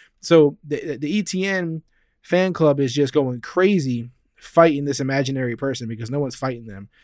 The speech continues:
But that, at the same time, then they start pissing off James Robinson fans and, and people who were, you know, drafting him. And so they're gonna fight back, right? But at the end of the day, it's all pointless. It's all pointless.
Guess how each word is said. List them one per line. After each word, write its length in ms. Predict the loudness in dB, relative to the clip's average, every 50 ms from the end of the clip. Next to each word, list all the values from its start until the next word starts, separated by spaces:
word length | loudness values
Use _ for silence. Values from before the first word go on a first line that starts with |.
| _ _ _ _ _
But 120 | -6 0
that, 200 | 0 0 0 0 _ -10
at 80 | -8
the 80 | -8 -4
same 240 | -2 0 0 0 0
time, 280 | 0 0 0 0 0
then 120 | -2 0 0
they 80 | 0
start 240 | 0 0 -2 -2 0
pissing 300 | -2 -2 -2 -2 -4 -2
off 180 | 0 -2 -2 -2
James 240 | -6 -8 -6 -6
Robinson 480 | -6 -8 -8 -8 -10 -10 -10 -10 -10 -10
fans 400 | -10 -10 -10 -8 -10 -10 -12 -14 -18 _ _ _ _ _ _ _
and, 160 | -10 -10 -8 -8
and 160 | -8 -6 -4
people 220 | -4 -2 -2 -2
who 120 | -2 -2 -2
were, 360 | 0 0 0 -2 -4 -6 -8 _
you 80 | -8
know, 120 | -8 -8 -6
drafting 400 | -6 -4 -4 -4 -4 -6 -8 -10
him. 400 | -8 -8 -8 -8 -8 -10 -12 -18 _ _ _
And 140 | -6 -6 -2
so 100 | -2 0
they're 120 | 2 2
gonna 240 | 0 2 0 -2 -2 -4 _ _ _ _ _ _
fight 180 | 0 0 2 2
back, 360 | 0 -2 -2 -4 -6 -14 _ _
right? 280 | -6 -2 -2 -2 -2 -4 _ _ _ _ _ _ _ _ _ _ _ _ _ _ _
But 240 | -4 -4 -4 -4 _ _ _ _ _ _ _
at 100 | -2 2
the 60 | 4
end 80 | 4 6
of 40 | 6
the 60 | 4
day, 160 | 4 4 2
it's 100 | 2 4
all 120 | 2 2
pointless. 520 | 2 2 -4 -6 -6 -10 -14 -16 -18 -18 -18 _ _ _ _ _ _ _ _ _ _ _ _ _ _ _ _ _ _ _ _ _ _ _ _ _ _ _ _ _ _ -6
It's 100 | 0 4
all 160 | 4 4 4
pointless. 580 | 2 0 -4 -6 -8 -12 -14 -14 -14 -16 -16